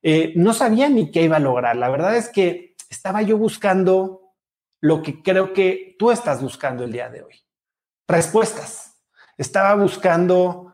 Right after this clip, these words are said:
que alguien me abriera la puerta y me dijera, "Ok, así le hice yo y así le puedes hacer tú para superar los grandes retos de tu vida, para no conformarte con la situación que estás viviendo y para mejorar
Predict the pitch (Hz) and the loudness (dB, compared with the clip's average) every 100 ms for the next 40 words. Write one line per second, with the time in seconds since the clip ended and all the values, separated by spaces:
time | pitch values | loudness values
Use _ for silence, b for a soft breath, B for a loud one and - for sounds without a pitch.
0 | _ - 156 165 185 196 185 156 151 160 | _ -4 0 2 2 2 0 -2 0 0
1 | 165 156 - 156 151 160 156 143 135 127 | 0 -2 -4 -6 -6 -6 -6 -6 -8 -6
2 | 151 156 156 165 151 143 - _ _ _ | -6 -6 -6 -4 -2 -4 -12 _ _ _
3 | _ - - - 214 214 190 190 170 160 | _ -10 -8 -2 2 4 2 2 0 0
4 | 143 151 160 147 - 196 190 - 170 165 | 2 2 2 0 0 0 0 -2 -2 -4
5 | 139 - 143 131 143 139 151 b b _ | -8 -8 -10 -8 -6 -6 -8 b b _
6 | - 151 147 143 139 127 - _ _ _ | -4 -2 0 -2 -4 -8 -14 _ _ _
7 | _ _ _ - - 185 185 165 165 180 | _ _ _ -10 -2 0 2 2 2 2
8 | 196 170 156 151 147 139 139 - 143 123 | 2 2 2 0 0 0 0 0 -2 -4
9 | - 123 123 123 151 - B B - 147 | -6 -6 -4 -4 -6 -10 B B -4 0
10 | 151 165 190 190 208 180 170 139 147 143 | 2 4 2 0 -2 0 0 2 2 0
11 | 139 - 147 151 131 120 131 127 - 151 | -2 -4 -6 -4 -6 -8 -8 -10 -4 -4
12 | 135 139 - 139 127 123 127 123 123 151 | -4 -6 -2 -2 0 -2 -2 -4 -4 -6
13 | 156 _ _ - 147 160 151 151 143 - | -8 _ _ -4 -2 2 2 2 0 -6
14 | - - 160 165 160 156 175 226 320 - | -14 -2 0 0 0 2 2 0 -2 -10
15 | _ | _